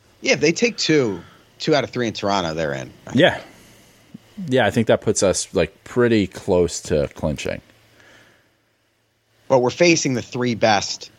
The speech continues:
Speaker 1: Toronto starters. We're getting Ryu, we're getting Berrios, and then we're getting Robbie Ray on Thursday. So, I mean, it's not,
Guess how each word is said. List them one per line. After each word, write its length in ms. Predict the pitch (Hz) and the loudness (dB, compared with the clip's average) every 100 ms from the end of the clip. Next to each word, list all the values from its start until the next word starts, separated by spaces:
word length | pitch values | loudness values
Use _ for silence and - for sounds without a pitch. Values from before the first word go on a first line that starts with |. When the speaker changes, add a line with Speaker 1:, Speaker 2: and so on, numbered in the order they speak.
| _ - | _ -10
Speaker 1:
Toronto 340 | - 110 104 | -4 -2 -2
starters. 360 | 98 117 98 90 | 0 2 2 0
We're 80 | 95 | -2
getting 280 | 107 104 101 | 0 0 0
Ryu, 680 | 101 98 104 113 113 113 110 - | 0 2 2 2 2 0 -4 -6
we're 140 | 104 | -2
getting 240 | 104 95 92 | 0 0 0
Berrios, 520 | 101 98 95 92 - | 2 4 4 2 -2
and 60 | 95 | -4
then 40 | |
we're 80 | 90 | -2
getting 240 | 90 87 85 | -2 0 2
Robbie 300 | 87 82 80 | 2 2 0
Ray 380 | 85 80 71 - _ _ _ _ - | 2 2 0 -8 _ _ _ _ -8
on 120 | 87 | -6
Thursday. 500 | - 85 82 76 73 | 0 0 0 -4 -4
So, 240 | - 80 | -2 -2
I 60 | 76 | -2
mean, 140 | 80 | -2
it's 240 | 87 - 113 | -4 -2 0
not, 300 | 98 87 | 2 2